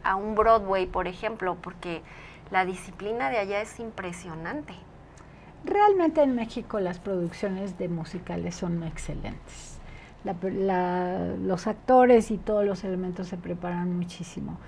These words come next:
Speaker 2: En realidad, en un término así global, general, de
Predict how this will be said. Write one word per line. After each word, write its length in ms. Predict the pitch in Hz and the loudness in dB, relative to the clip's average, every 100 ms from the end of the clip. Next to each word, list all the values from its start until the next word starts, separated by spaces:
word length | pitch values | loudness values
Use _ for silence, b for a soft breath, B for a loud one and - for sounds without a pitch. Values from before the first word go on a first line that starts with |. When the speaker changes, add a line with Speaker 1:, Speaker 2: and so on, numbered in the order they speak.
| B B B | B B B
Speaker 2:
En 140 | 269 262 | 2 6
realidad, 580 | 294 294 294 277 339 339 | 8 10 8 8 8 10
en 200 | 302 302 | 10 10
un 140 | 311 | 10
término 560 | - 285 262 269 240 214 | 10 10 10 10 8 6
así 360 | 214 - 226 | 2 -2 -2
global, 600 | 196 214 196 190 202 196 | 2 4 4 4 4 4
general, 840 | 196 214 196 185 185 202 202 202 190 | 0 -4 -4 -2 0 2 4 4 2
de 160 | 185 | -2